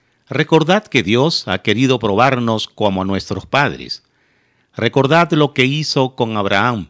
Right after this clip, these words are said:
las pruebas porque hizo pasar a Isaac,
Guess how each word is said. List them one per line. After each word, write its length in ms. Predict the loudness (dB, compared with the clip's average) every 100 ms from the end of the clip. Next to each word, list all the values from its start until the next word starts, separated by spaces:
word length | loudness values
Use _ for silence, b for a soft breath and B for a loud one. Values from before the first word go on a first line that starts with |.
| _ _ _ _ -8
las 160 | -8 0
pruebas 480 | 2 4 2 -4
porque 420 | -8 -6 -6 -4 -4
hizo 300 | -2 -2 0
pasar 400 | 0 2 0 0
a 60 |
Isaac, 500 | -2 0 0 -2 -10